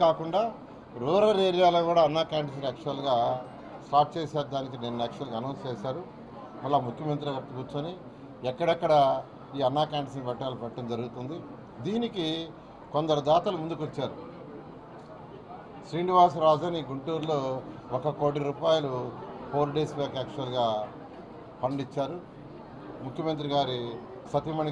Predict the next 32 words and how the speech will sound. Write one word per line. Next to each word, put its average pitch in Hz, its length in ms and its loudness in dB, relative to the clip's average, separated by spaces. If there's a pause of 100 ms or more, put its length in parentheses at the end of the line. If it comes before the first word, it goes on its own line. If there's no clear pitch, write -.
గారు 135 180 4
వన్ 123 160 -4
క్రోర్ 139 240 -4
ఇచ్చారు. 135 320 -4 (600)
నిన్న 139 160 -2 (100)
ముఖ్యమంత్రి 156 380 -4
గారు 143 260 4
ఓపెన్ 131 240 -6
చేసిన 127 280 -6
దగ్గర 127 220 -4
యాభై 120 180 2
ఎనిమిది 127 180 -4
లక్షలు 123 260 -6
ఇచ్చినాయి. 139 300 -6 (480)
ఈ - 100 -2
విధంగా 196 300 0 (140)
కార్పస్ 165 460 4
ఫండ్ 160 200 -2
డెవలప్ 143 360 4
చేసి 151 260 -2 (540)
దీన్ని 147 200 -2 (100)
పర్మనెంట్గా 165 600 4 (540)
యాక్చువల్గా 151 500 0
అన్నా 147 160 2 (100)
క్యాంటీన్స్ 143 380 -4
ఉండే 139 200 -4
విధంగా 131 320 -4
చేయాలని 123 340 2
ముఖ్యమంత్రి 123 420 -6
గారు 113 160 0
యాక్చువల్గా 110 440 -4 (460)
చెప్పారు. 135 380 -6